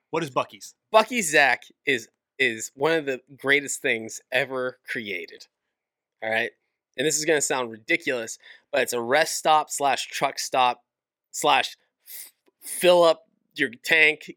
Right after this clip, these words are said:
Speaker 2: kind of place.
Speaker 1: Slash Walmart.
Speaker 2: Slash Walmart. Okay. Buc-ee's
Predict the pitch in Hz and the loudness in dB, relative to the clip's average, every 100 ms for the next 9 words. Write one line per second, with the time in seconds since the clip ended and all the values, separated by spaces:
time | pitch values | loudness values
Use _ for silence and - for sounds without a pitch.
0 | - 151 151 135 - 147 110 - - 139 | -2 2 4 2 2 2 2 -4 -6 -6
1 | 135 127 123 131 - _ _ - - 175 | -6 -10 -8 -10 -12 _ _ -6 4 4
2 | - 139 143 160 135 113 - 160 180 156 | 4 0 2 4 2 -6 -2 2 2 0
3 | _ _ _ 120 185 196 - 247 247 - | _ _ _ -2 4 4 4 -6 -6 -8